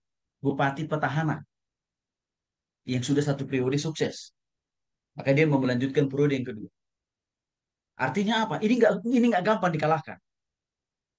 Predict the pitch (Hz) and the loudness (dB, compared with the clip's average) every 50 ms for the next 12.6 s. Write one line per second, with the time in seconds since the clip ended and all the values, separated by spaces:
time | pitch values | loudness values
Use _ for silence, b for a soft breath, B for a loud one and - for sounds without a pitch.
0 | _ _ _ _ _ _ - 147 156 156 151 - 160 165 240 320 320 - 262 226 | _ _ _ _ _ _ -2 0 0 0 0 0 0 2 2 2 2 2 2 0
1 | 190 190 185 170 156 151 147 156 170 165 160 - - - - _ _ _ _ _ | 0 0 0 -2 -2 -2 -4 -4 -4 -4 -4 -6 -10 -12 -16 _ _ _ _ _
2 | _ _ _ _ _ _ - 180 156 185 180 156 156 151 147 135 143 151 156 147 | _ _ _ _ _ _ -6 -6 -4 -4 -2 -2 0 0 0 2 0 0 0 0
3 | 143 147 143 139 135 135 131 127 - 107 107 123 - - - - _ _ _ _ | 0 0 -2 -2 -2 -2 -4 -6 -8 -8 -8 -8 -8 -8 -12 -18 _ _ _ _
4 | _ _ _ _ _ _ _ _ _ _ _ _ _ _ _ _ _ _ _ _ | _ _ _ _ _ _ _ _ _ _ _ _ _ _ _ _ _ _ _ _
5 | _ _ _ _ _ _ _ _ _ _ _ _ _ _ _ _ - - - - | _ _ _ _ _ _ _ _ _ _ _ _ _ _ _ _ -4 -2 -2 -2
6 | - 233 240 254 254 254 247 240 247 262 277 277 269 269 - - - 160 156 - | 0 0 0 2 0 0 -2 -2 -2 -2 -2 -2 -2 -6 -10 -14 -12 -10 -6 -2
7 | 190 233 277 302 302 311 427 403 415 403 285 254 180 151 - _ _ _ _ _ | 2 4 6 6 6 6 6 4 4 4 2 0 -2 -4 -8 _ _ _ _ _
8 | _ _ _ _ _ _ _ _ _ 147 175 190 190 196 233 247 - 254 240 - | _ _ _ _ _ _ _ _ _ -2 0 2 2 4 4 4 2 2 0 -2
9 | 190 180 233 247 233 - 247 220 196 180 180 - 175 156 151 - 214 233 233 233 | -2 0 0 0 2 2 2 2 2 0 -2 -4 -4 -4 -2 0 0 0 0 -2
10 | 233 196 190 208 196 180 170 147 151 151 165 165 - - 233 240 202 151 123 - | -4 -2 0 0 2 2 0 0 0 0 0 0 0 0 0 0 0 -4 -6 -10
11 | _ B B B B - 214 247 285 - 494 523 494 - 285 - 156 151 143 - | _ B B B B -2 0 0 0 4 6 6 8 8 8 8 8 6 6 6
12 | 190 269 269 196 240 254 285 285 302 427 453 440 | 6 6 8 8 6 6 6 6 8 8 8 8